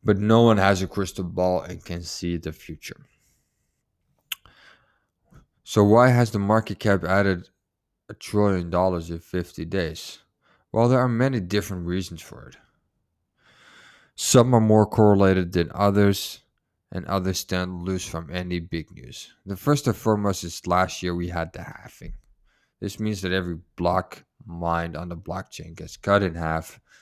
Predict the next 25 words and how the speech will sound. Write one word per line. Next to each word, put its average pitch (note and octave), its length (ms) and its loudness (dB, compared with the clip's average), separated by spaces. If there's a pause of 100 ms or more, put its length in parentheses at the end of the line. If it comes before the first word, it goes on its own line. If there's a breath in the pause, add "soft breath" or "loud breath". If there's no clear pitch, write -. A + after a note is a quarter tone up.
(160 soft breath)
It G2+ 80 -12
becomes G#2+ 360 2
harder G#2+ 360 4
and F#2+ 80 -2
harder F2+ 340 -2
to E2+ 180 -14
mine E2+ 520 -6
Bitcoin. - 400 -16 (680 soft breath)
The - 80 -6
rewards G2+ 420 4
are G#2 100 6
lower F#2+ 560 4 (440 soft breath)
and E2+ 160 -8
the F2 60 -8
supply F2+ 500 -2
of F2 260 -4
Bitcoin F2 420 -8
gets - 260 -10
smaller. - 680 -8 (500)
There F#2+ 120 -4
are A2 120 0
only A#2+ 200 0
twenty-one A#2 800 0
million G2+ 420 -2
Bitcoins, G2 640 -2